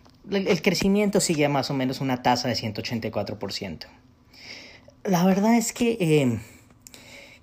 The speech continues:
esto ha empre-, ha cambiado mucho el mercado.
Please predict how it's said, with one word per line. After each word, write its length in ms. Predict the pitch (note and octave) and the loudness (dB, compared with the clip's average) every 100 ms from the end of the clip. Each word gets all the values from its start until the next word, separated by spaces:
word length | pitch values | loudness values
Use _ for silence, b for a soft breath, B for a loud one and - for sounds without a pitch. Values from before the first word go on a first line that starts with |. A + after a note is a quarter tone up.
| - | -6
esto 560 | - - E3 E3+ - _ _ _ _ _ _ _ | -2 0 0 -2 -4 _ _ _ _ _ _ _
ha 100 | - | -4
empre-, 240 | C3+ D#3+ C#3 | -2 -2 -2
ha 200 | A#2 A2 B2 | -2 -6 -6
cambiado 400 | - C#3+ D3+ D3 | -4 -2 0 0
mucho 380 | C#3+ D3 D3+ E3+ | 0 0 0 -2
el 60 | |
mercado. 580 | D3 A2+ - D3+ D#3 G2 | -2 -2 0 0 0 -2